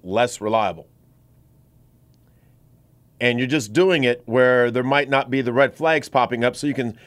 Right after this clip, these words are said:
send them off to the civil service and they can look at it and go, "Yep, well, they checked that box. The guy took his polygraph test. Now let's move on to the second part,"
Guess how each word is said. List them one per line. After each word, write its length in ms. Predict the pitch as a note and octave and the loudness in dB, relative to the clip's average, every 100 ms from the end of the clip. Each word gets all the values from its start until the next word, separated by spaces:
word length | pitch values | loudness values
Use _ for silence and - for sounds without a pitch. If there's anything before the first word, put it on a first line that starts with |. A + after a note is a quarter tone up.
| - | -20
send 340 | - - D3 | -8 -2 0
them 120 | D3 | -2
off 280 | C#3+ C3+ B2+ | 0 0 0
to 120 | - C3 | -2 -6
the 80 | |
civil 340 | A2 - A#2 G#2+ | -4 -2 -2 -2
service 400 | - D#3+ D3 - | 0 0 0 -4
and 120 | B2+ | -4
they 60 | B2 | -4
can 140 | B2+ | -2
look 160 | B2 B2 | -2 0
at 60 | |
it 60 | B2 | -2
and 40 | |
go, 60 | A#2 | -2
"Yep, 340 | A#2 G3 - _ - | 0 0 -2 _ -14
well, 180 | - B2 | 0 2
they 120 | C#3+ | 2
checked 300 | D3 E3+ E3 | 0 0 0
that 200 | F#3+ F3 | 0 -2
box. 240 | B2 C3+ - | 0 0 -2
The 120 | B2+ | -2
guy 320 | C3 C3+ C3+ | 2 4 2
took 200 | C3+ C#3+ | 0 -6
his 120 | C#3 | -8
polygraph 440 | - D3+ B2+ B2 A#2 | -2 -2 0 -2 0
test. 280 | C3+ C3 - - - | 0 0 -6 -20 -8
Now 160 | A2 A#2 | -2 0
let's 180 | B2 - | 0 -2
move 180 | C3 | -2
on 180 | A#2+ B2+ | 0 -2
to 60 | B2 | -2
the 80 | A#2 | -4
second 360 | - B2 G#2+ | -2 -2 -2
part," 260 | F#2+ F#2 | -6 -8